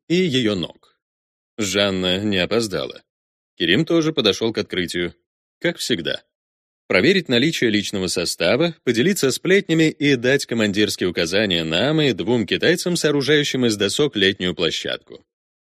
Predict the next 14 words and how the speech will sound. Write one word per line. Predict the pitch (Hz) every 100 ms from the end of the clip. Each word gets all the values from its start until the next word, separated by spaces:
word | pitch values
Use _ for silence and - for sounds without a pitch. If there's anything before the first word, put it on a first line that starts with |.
| _ _ _
Я | 110 92 90 90
разминался | 92 101 101 95 101
с | 90
обратной | 92 95 92 92
стороны | - 95 92
трактира, | 90 87 - 143 110
боксируя | 98 - 110 95
с | 101 -
тенью. | 123 85 80 76 _ _ _ _
Тень | - 185 170 139 -
была | 160 165 139 135
больше | 113 104 87 - 92
и | - 139
расторопнее. | 123 117 113 82 65 67 64